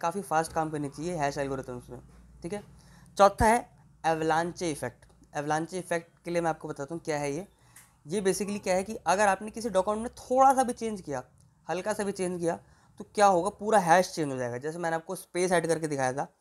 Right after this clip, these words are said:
एक छोटा सा स्पेस ऐड किया मैंने, तो एक छोटे से स्पेस के चक्कर में पूरा हैश ही चेंज हो गया। That is called avalanche effect, जो कि होनी चाहिए हैश एल्गोरिथम्स में, ठीक है। और पांचवा इसका कि must, must withstand with collisions, ठीक है।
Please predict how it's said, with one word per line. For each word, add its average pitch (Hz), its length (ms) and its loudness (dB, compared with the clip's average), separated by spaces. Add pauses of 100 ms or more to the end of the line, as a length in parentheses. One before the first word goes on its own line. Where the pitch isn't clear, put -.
(280)
एक 156 140 -14
छोटा 185 220 2
सा 185 60 -4
स्पेस 185 220 -2
ऐड 170 180 2
किया 165 140 0
मैंने, 151 220 -4 (500)
तो 160 280 0 (520)
एक 208 220 -4
छोटे 226 360 -2
से 233 120 0
स्पेस 208 260 -4
के 202 100 -12
चक्कर 175 260 -8
में 190 100 -8
पूरा 175 280 -2
हैश 147 300 -2
ही 175 60 -8
चेंज 139 240 -8
हो 120 60 -8
गया। 117 120 -8 (420)
That 143 340 2
is 156 60 -8 (100)
called 151 260 -2 (100)
avalanche 139 400 -2
effect, 156 380 -10
जो 151 100 -6
कि 175 120 -14
होनी 147 240 -4
चाहिए 143 260 -8
हैश 135 260 -4
एल्गोरिथम्स 127 580 -8
में, 110 80 -20 (800)
ठीक 165 80 -6
है। 170 120 -2 (480)
और 226 180 6 (100)
पांचवा 185 340 0
इसका 185 280 -2 (160)
कि 233 100 -6
must, 190 500 -2
must 202 460 -2 (300)
withstand 160 600 0
with 165 160 0 (100)
collisions, 123 480 -8
ठीक 170 120 -8
है। 160 100 -4